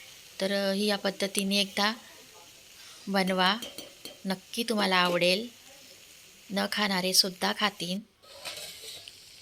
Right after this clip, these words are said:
आता इथे दोन मिनटं करता मी झाकण ठेवते.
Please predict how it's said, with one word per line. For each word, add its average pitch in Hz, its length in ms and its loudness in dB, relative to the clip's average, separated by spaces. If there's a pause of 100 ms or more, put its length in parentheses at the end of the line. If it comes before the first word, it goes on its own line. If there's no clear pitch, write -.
(200)
आता 185 180 0
इथे 202 220 0
दोन 185 240 0
मिनटं 180 300 -4
करता 180 340 -4
मी 185 160 -4
झाकण 180 400 -6
ठेवते. 180 500 -6